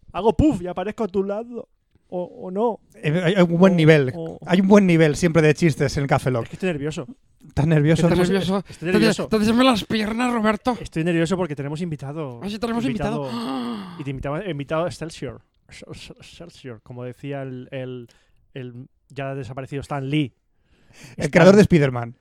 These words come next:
Speaker 1: ¿El qué?
Speaker 2: El creador de Spider-Man.
Speaker 1: Y de Capitán América, de los Cuatro
Speaker 2: El de Marvel.
Speaker 1: Fantásticos
Speaker 2: El de Marvel.
Speaker 1: y
Speaker 2: Bueno, pues hoy tenemos un invitado especial. Tenemos un invitado especial que se ha dignado a venir a grabar a un Café Lock con estos tres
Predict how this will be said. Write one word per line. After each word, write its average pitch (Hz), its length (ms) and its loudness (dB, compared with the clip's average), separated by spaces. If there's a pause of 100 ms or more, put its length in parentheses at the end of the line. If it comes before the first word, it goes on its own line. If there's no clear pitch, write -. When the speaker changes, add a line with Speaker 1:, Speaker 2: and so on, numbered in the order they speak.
(160)
Speaker 1:
¿El 139 140 -8
qué? 262 280 -8
Speaker 2:
El 156 80 -10
creador 160 240 4
de 185 60 2
Spider-Man. 123 420 -2
Speaker 1:
Y 120 40 -12
de 117 80 -12
Capitán 110 340 -16
América, 170 600 -6
de 139 80 -12
los 120 120 -12
Cuatro 120 240 -14
Speaker 2:
El 113 200 -18
de 131 60 -12
Marvel. 127 140 -6
Speaker 1:
Fantásticos 180 680 2
Speaker 2:
El - 0 -
de 160 40 2
Marvel. 147 200 -2
Speaker 1:
y - 360 -20
Speaker 2:
Bueno, 208 200 6
pues 202 300 4
hoy 247 220 8
tenemos 226 420 6
un 214 140 4
invitado 202 420 6
especial. 143 640 2 (560)
Tenemos 143 260 -2
un 160 80 0
invitado 160 260 4
especial 180 420 6
que 170 340 4
se 170 100 0
ha - 20 2
dignado 175 360 4
a 226 40 8
venir 170 240 4
a 170 40 4
grabar 160 460 2
a 131 300 -6
un 147 140 -4
Café 139 240 -2
Lock 185 200 -2 (320)
con 147 160 0
estos 151 300 0
tres 156 520 2